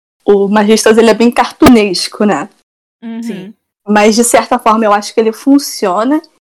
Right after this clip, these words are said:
Speaker 1: e faz sentido ele ser assim do ponto de vista do Fitz, que o Fitz nunca vai conseguir compreender, nem
Speaker 3: É.
Speaker 1: quer compreender o Majestoso como uma pessoa.
Speaker 3: Porque se você pegar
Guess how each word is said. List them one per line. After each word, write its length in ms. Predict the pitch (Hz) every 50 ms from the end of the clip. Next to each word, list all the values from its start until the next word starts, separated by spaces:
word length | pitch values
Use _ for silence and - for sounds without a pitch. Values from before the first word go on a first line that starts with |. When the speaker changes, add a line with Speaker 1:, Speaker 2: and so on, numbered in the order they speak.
| _ _ _ _ -
Speaker 1:
e 60 | 240
faz 340 | 226 - - - 240 311 320
sentido 560 | - - 320 277 277 - - - 311 339 277 254
ele 180 | 196 190 208
ser 260 | 202 - - - 220 208
assim 640 | 208 208 - - - - - - 226 214 214 240
do 100 | 240 254 247
ponto 260 | - 233 233 - 233
de 60 | 220
vista 260 | 202 226 220 - 240
do 100 | 214 262
Fitz, 380 | 262 - - 214 - - - -
que 100 | - -
o 40 | 175
Fitz 320 | - - 247 - - -
nunca 340 | 233 220 226 254 - 311 302
vai 520 | 247 226 214 214 208 196 208 190 190 202 - _ _ _ _ _
conseguir 360 | - 233 226 208 - 226 196
compreender, 720 | _ - 233 208 220 - 247 226 226 220 202 190 180 214 226
nem 180 | 226 226 247 262
Speaker 3:
É. 120 | 208 208 196
Speaker 1:
quer 340 | - 190 190 196 196 240 240 _ _
compreender 460 | - 226 202 220 - 208 202 196 196
o 40 | 190
Majestoso 640 | 190 208 214 208 214 220 - - - 185 190 196 214
como 140 | - 202 208
uma 80 | 240 226
pessoa. 560 | - 233 262 - - - 202 185 - 165 - _ _ _ _ - - - - _ _ _ _ _ _ _ _ _ _ _
Speaker 3:
Porque 240 | - 240 - 320 285
se 100 | 294 320
você 240 | 262 269 269 - 294
pegar 840 | 294 - 370 320 240 214 208 208 202 214 233 240 208 175 - _ _